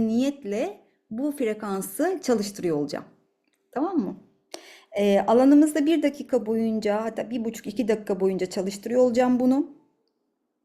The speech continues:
E, o yüzden, e, su için lütfen. E, kapattıktan sonra, kapattıktan sonra çalıştıracağım.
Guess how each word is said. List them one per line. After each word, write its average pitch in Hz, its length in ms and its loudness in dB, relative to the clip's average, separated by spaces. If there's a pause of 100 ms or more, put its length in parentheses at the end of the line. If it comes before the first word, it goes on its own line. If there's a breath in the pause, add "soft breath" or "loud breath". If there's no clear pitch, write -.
(340)
E, 180 340 0
o - 140 -2
yüzden, 247 540 -4
e, 202 240 -4
su - 200 -6
için 196 320 -4
lütfen. 202 420 -4 (680 soft breath)
E, 180 280 -2
kapattıktan 185 680 -6
sonra, 180 560 -4
kapattıktan 208 420 -4
sonra 208 180 -4
çalıştıracağım. 170 800 -6